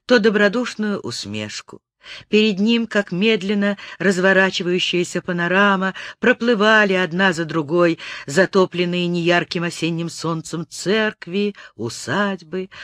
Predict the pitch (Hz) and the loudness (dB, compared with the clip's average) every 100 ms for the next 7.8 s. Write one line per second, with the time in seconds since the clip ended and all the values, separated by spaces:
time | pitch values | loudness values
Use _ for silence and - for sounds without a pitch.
0 | - 190 - 180 180 180 175 185 139 175 | -4 -4 -4 -4 -2 -2 -2 -2 0 0
1 | 175 175 175 156 165 156 190 190 165 190 | 0 -2 -4 -4 -2 0 0 0 -2 -4
2 | 185 - - 131 180 220 214 - - - | -6 -14 -6 0 4 4 2 -2 -4 -4
3 | 208 - - - - 240 269 247 185 190 | -6 -10 -20 -14 -2 4 6 4 2 0
4 | 185 240 208 190 165 185 - 160 165 156 | 0 0 -2 -2 0 -2 -2 -6 -4 -6
5 | 123 214 220 208 190 180 _ - - - | 0 2 2 0 -6 -10 _ -14 -12 -2
6 | 156 190 190 226 226 349 370 330 262 269 | 2 4 4 2 4 4 4 2 2 0
7 | 254 175 208 202 180 - 156 143 | 0 2 2 2 0 -2 0 0